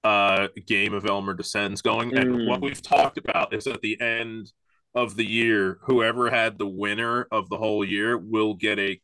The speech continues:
Speaker 1: custom Elmer Descends jersey.
Speaker 2: <laughs> Yes,
Speaker 1: So,
Speaker 2: a D H gate jersey, so that's not
Speaker 1: so
Speaker 2: expensive.
Speaker 1: fans,
Speaker 2: Here's
Speaker 1: if you
Speaker 2: what
Speaker 1: wanna
Speaker 2: I
Speaker 1: join in.
Speaker 2: propose. Here's what I pro-, yes, if there's a fan out there who wants to come play Elmer Descends with us, and again, the rules are you just name the most random player you can think of.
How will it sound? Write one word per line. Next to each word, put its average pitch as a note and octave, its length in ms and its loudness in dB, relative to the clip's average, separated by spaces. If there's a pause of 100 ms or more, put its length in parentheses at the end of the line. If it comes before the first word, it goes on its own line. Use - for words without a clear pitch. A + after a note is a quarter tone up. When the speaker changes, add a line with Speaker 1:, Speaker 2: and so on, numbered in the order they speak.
Speaker 1:
custom F#2 460 -4
Elmer F#2 280 -2
Descends - 440 -8
jersey. - 480 -10 (480)
Speaker 2:
<laughs> - 100 -4 (340)
Yes, - 340 4
Speaker 1:
So, - 80 2
Speaker 2:
a - 20 4
D C3+ 200 4
H B2+ 280 0
gate A2+ 200 -2
jersey, G2 280 -6
so G2+ 140 -6
that's F#2+ 140 -4
not G#2 120 0
Speaker 1:
so F#2+ 300 0
Speaker 2:
expensive. - 160 -2
Speaker 1:
fans, C#3+ 460 2
Speaker 2:
Here's G#3+ 200 6
Speaker 1:
if G#3+ 60 2
you B3 40 6
Speaker 2:
what A#3 80 6
Speaker 1:
wanna E3 120 4
Speaker 2:
I E3+ 40 2
Speaker 1:
join A#2 200 2
in. G#2 180 0
Speaker 2:
propose. G#2 340 -10 (160)
Here's E3 220 0
what F#3+ 100 0
I C#3 140 0
pro-, C3+ 140 -8 (100)
yes, C#3 320 0
if A#2+ 100 -4
there's D3 180 -2
a G#3+ 60 -2
fan B2 240 -4
out C#3 120 -4
there D#3 140 -2
who C3 80 -4
wants A2 280 -6
to A#2+ 80 -4
come A#2+ 200 -2
play A#2 240 2
Elmer G#2+ 280 -2
Descends G#2+ 400 -4
with C#3 100 2
us, E3 220 2 (320)
and C3 120 2
again, D3 220 2
the B2+ 100 0
rules C3 260 0
are C3 200 2
you A#2 180 -2
just B2 300 -2
name A#2 200 -4
the A2+ 80 -6
most G#2+ 200 -4
random G#2 240 -2
player G2 180 0
you G2 140 0
can F#2+ 60 -6
think G#2 160 0
of. D3 120 2